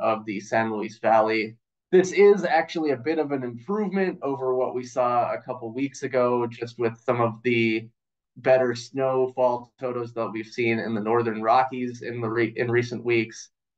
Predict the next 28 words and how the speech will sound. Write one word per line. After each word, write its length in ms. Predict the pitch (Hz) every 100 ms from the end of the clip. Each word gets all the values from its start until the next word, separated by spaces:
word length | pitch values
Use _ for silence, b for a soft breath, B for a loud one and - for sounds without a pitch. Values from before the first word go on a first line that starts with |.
| _ 117
um, 520 | 117 110 107 104 - _ _ _ _ _
and 200 | 127 127
snowpack 720 | 120 131 131 127 131 120 113 - -
coming 360 | 127 117 113
back 360 | 117 117 - - _
more 440 | 127 127 127 127
towards 760 | 123 123 110 113 110 113 - _
normal 440 | - 117 110 104 104
values. 800 | 110 113 113 107 107 101 - _ _ _ _ _ _ _ -
This 280 | 196 202 -
is 360 | 180 165 143
a 200 | 139 135 127
change 420 | 190 202 190 139
map 300 | 123 117 117
showing 380 | - 135 131 127
how 220 | 131 135
things 380 | 143 131 127 -
look 440 | 123 127 127 123 - -
now 540 | 123 127 135 143 139
versus 480 | 127 127 123 117 -
how 220 | 127 127
they 240 | 123 117
looked 360 | 117 110 - -
twelve 460 | - 131 127 127 120
weeks 280 | 180 -
ago. 520 | 156 156 147 143 143 - _ _ _
The 260 | 127 127 104
areas 760 | 143 143 143 139 135 127 123